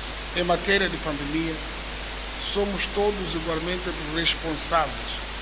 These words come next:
Por isso, caros compatriotas, o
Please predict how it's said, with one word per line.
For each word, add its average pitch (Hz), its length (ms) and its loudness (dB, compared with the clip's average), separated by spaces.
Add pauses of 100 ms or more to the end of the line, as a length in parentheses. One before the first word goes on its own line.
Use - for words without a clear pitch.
(880)
Por 156 80 0
isso, 170 240 2
caros 156 260 0
compatriotas, 131 640 -6 (1300)
o 143 60 -4